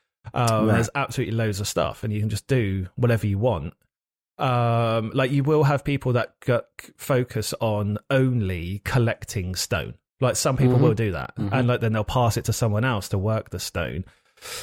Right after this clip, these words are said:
Speaker 1: And so within your guilds, within your company, you can have incredibly specialized roles, which might seem really boring, but actually I probably will gravitate towards
Speaker 2: Mm.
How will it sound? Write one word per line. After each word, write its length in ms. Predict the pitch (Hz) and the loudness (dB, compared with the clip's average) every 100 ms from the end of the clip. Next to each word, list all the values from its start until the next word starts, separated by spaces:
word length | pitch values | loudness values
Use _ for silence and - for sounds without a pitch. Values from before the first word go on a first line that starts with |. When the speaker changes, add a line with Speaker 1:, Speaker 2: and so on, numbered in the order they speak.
| - | -4
Speaker 1:
And 320 | 151 131 131 | 0 2 2
so 340 | 117 143 131 127 | 2 4 4 6
within 340 | 123 120 139 | 6 6 4
your 320 | 123 117 110 107 | 4 4 2 2
guilds, 360 | 131 117 101 | 2 2 2
within 140 | 107 107 | 2 2
your 120 | 98 | 0
company, 760 | - 143 - 92 64 101 135 - | 0 0 0 -4 -4 -8 -8 -6
you 180 | - 127 | 0 2
can 140 | 123 120 | 2 2
have 200 | 123 113 | 2 0
incredibly 640 | 117 - - 165 143 123 | -2 -4 0 2 2 -2
specialized 640 | - 127 117 120 110 104 123 | -2 -2 -2 -2 -2 -2 -2
roles, 640 | 127 107 98 110 - - - _ _ _ _ | -2 -2 -4 -8 -8 -10 -12 _ _ _ _
which 400 | 135 127 139 - | 2 4 4 2
might 220 | 151 190 | 0 0
seem 160 | - 165 | 0 0
really 160 | 147 135 | 2 2
boring, 400 | 139 135 104 92 | 2 2 2 0
but 100 | 131 | 0
actually 360 | 156 - 131 113 | 0 0 0 2
I 120 | 113 | 0
probably 480 | - 131 113 101 101 | 0 -2 0 0 -2
will 220 | 107 104 | -2 -2
gravitate 520 | 113 117 113 127 127 | -2 -4 0 0 0
towards 460 | - 107 110 98 - | -2 0 -2 -2 0
Speaker 2:
Mm. 300 | 127 123 | 2 2